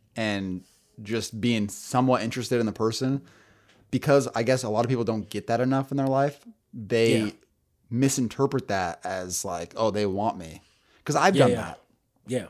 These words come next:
Speaker 1: I've done that where it's like, I was so, maybe it was just, like, I didn't have enough self-worth or whatever,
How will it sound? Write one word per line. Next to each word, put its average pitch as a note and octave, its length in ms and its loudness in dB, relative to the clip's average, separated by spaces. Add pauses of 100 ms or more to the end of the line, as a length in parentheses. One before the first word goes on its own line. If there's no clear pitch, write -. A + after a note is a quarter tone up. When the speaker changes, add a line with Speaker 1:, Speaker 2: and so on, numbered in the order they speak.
Speaker 1:
I've C3+ 180 4
done A2 160 0
that F#2 160 -6
where A2 120 2
it's G#2+ 100 -6
like, F#2+ 160 -4
I G#2 60 0
was G2+ 160 0
so, A#2 260 -4
maybe C3+ 220 4
it B2+ 40 6
was A2+ 140 0
just, - 160 -8
like, G2 120 -2
I G#2 40 -2
didn't A#2 120 -2
have A2 100 0
enough G#2+ 160 -2
self-worth G2+ 680 -2 (320)
or A2 80 0
whatever, A2+ 440 2